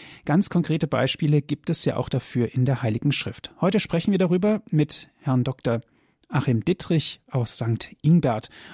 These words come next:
Und von dort aus ist er mit uns telefonisch verbunden.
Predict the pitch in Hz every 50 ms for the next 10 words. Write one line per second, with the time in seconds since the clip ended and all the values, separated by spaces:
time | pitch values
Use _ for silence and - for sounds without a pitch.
0 | - - 131 - 135 131 131 135 175 - 151 151 135 - 147 143 - - 139 135
1 | 135 131 139 127 123 - - - 139 135 - - 131 120 117 117 117 - - -
2 | - - 120 - 156 170 131 - 135 110